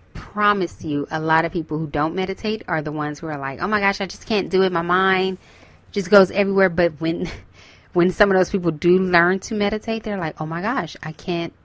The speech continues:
go on without it," once they really understand the practice. Uh, so my friend,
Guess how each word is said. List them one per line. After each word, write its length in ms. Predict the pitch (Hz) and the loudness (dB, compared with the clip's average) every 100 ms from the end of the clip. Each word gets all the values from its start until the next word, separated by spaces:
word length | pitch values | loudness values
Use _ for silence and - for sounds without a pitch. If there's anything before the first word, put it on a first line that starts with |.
| _ _ _ _ _ - - | _ _ _ _ _ -10 0
go 140 | 175 | 4
on 180 | 190 185 | 6 4
without 400 | 190 208 403 196 | 4 6 6 4
it," 340 | 139 - - - _ _ _ _ _ | 0 -10 -14 -20 _ _ _ _ _
once 420 | 160 175 180 160 - | 2 6 6 6 0
they 180 | 180 165 | 4 4
really 520 | 160 165 165 160 156 | 6 6 6 4 0
understand 1120 | 165 160 156 - - 170 165 151 147 147 151 - _ _ _ _ | -2 -2 -6 -6 -2 0 0 -2 -4 -6 -8 -14 _ _ _ _
the 140 | 143 147 | -6 -6
practice. 760 | - 165 233 - - - - - - - - - - _ - | -2 -2 -2 -6 -8 -10 -18 -20 -20 -20 -20 -20 -20 _ 4
Uh, 160 | 185 180 | 6 6
so 140 | - | 6
my 160 | 196 190 | 4 4
friend, 560 | - 359 285 226 220 | 6 6 8 8 4